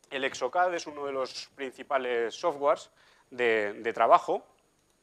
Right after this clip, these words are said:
en el que, pues bueno, eh,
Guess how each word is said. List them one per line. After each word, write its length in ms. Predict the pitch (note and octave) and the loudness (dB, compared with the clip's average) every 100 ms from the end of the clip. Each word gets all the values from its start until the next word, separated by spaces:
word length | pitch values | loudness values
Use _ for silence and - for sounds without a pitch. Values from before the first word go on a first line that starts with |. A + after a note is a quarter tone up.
| _ _ _ _ _ _ _ _ | _ _ _ _ _ _ _ _
en 160 | C#3+ C#3 | -4 -2
el 120 | C#3 | -2
que, 160 | D#3+ D#3+ | -2 -4
pues 160 | A#2 | -4
bueno, 300 | A2+ G#2+ G2 _ _ - _ | -4 -4 -4 _ _ -20 _
eh, 920 | A2+ A2 A2 G#2+ G#2+ G#2 G#2 G2+ F2+ | -4 0 2 0 0 -2 -4 -6 -8